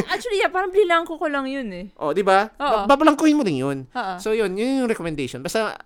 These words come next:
Speaker 2: as for the region, no need to, to think kung saan bang address sa Argentina yan.
Speaker 1: Mm-mm.
Speaker 2: So, yun yung mga nag-work, no? Now, ang big question, how do you get or how do you go to Argentina eShop? Unang-una, you can create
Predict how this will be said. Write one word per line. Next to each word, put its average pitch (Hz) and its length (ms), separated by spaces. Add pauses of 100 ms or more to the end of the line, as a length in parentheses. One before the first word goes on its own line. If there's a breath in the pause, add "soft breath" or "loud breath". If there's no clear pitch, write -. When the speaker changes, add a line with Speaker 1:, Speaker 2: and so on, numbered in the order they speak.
(120)
Speaker 2:
as 180 160
for 262 160
the 226 80
region, 247 480
no 170 240
need 165 160
to, 147 400 (400 soft breath)
to 147 100 (640)
think 147 160
kung 135 160
saan 131 240
bang 127 480
address 131 560
sa 127 160
Argentina 139 560
yan. 117 320
Speaker 1:
Mm-mm. 202 320
Speaker 2:
So, 202 320
yun 220 160
yung 247 160
mga 226 160
nag-work, 139 400
no? 131 240 (320 soft breath)
Now, 247 320 (400)
ang 269 240
big 226 160
question, 151 480
how 320 240
do 294 160
you 208 400 (320)
get 165 400 (400)
or 170 160
how 220 160
do 214 80
you 208 240
go 170 240
to 175 160
Argentina 131 480
eShop? 101 400 (240 soft breath)
Unang-una, 254 640
you 226 80
can 220 160
create 175 480